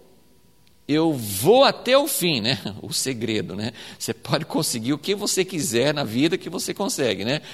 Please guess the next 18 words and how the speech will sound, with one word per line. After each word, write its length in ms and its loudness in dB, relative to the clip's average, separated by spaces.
Então, 640 -2
na, 220 0
na, 240 -2
nós 180 -2
sabemos 340 -2
que 280 -2
existe 360 -2
uma 120 -2
lei 280 4
superior 840 2
à 100 2
lei 300 4
do 100 -2
segredo, 540 0
à 20 -2
lei 160 2
da 80 2
atração, 640 -2